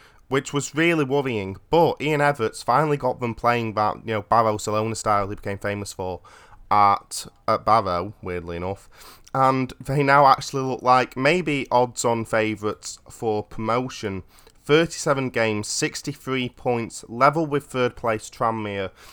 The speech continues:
They've also got a game in hand on Cambridge United, who are four points clear of them. So they could actually end up even winning the league. They, I was,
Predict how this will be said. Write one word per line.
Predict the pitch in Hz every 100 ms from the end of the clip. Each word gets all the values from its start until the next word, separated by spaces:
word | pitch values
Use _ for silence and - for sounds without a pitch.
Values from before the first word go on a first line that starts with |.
| _
They've | - 113
also | 139 147
got | 147
a | 123
game | 131 127
in | 120
hand | - 117 120 117 -
on | 113 110
Cambridge | - 117 110 110
United, | 107 -
who | 107
are |
four | - - 117 113
points | - 110 -
clear | - 110 113 117
of | 107 -
them. | 101 95 - -
So | -
they | 147
could | 196 190
actually | - - 131
end | 127 113
up | -
even | 117 113 110
winning | 107 104
the | 98
league. | 95 113 113 92 87 _ _ _ _
They, | 147 156 - _ _ -
I | 135 160 160 143 - _ 131 117
was, | 113 110 107 - - -